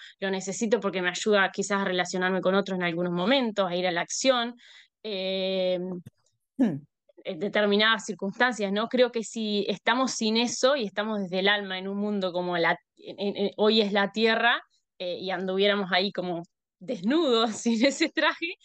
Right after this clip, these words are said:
Speaker 1: creo que sería muy peligroso, ¿no? Eh, pero me encanta esto, poder, eh, integrarlo a nosotros y decir, "No es nuestro villano,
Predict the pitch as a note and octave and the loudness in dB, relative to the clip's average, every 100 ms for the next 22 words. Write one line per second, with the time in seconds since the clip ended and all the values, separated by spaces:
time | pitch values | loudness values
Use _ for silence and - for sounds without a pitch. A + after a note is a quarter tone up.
0 | - - _ C4 C#4 G#3+ G#3 G3 G#3 G3+ | -20 -20 _ 2 4 2 -2 -2 -2 -2
1 | G#3+ A3 F3 F3+ G3+ F#3 F3 G#3+ - - | 0 0 2 0 0 -2 -8 -8 -10 -20
2 | - _ _ A3+ G#3+ G3+ F#3+ F#3+ - - | -20 _ _ -6 -4 -2 -4 -6 -6 0
3 | A3 A#3 B3 D4+ D4+ C4 - G3 F3 A3+ | 2 4 2 4 2 2 0 -4 0 2
4 | B3 D#4 F4 - _ - G#3+ - A#3 G#3+ | 4 2 -2 -14 _ -10 -8 -2 -2 2
5 | A#3 A#3 C4 D#4 E4+ A3+ G#3 B3 D#4+ D4+ | 4 4 4 4 0 -2 -4 -4 -2 0
6 | G3+ F#3 F#3+ G3+ B3+ D#4 G4 F#4+ - A3+ | 0 0 0 2 4 2 2 0 0 0
7 | G#3+ F3+ B3+ D#4 | 0 0 0 -2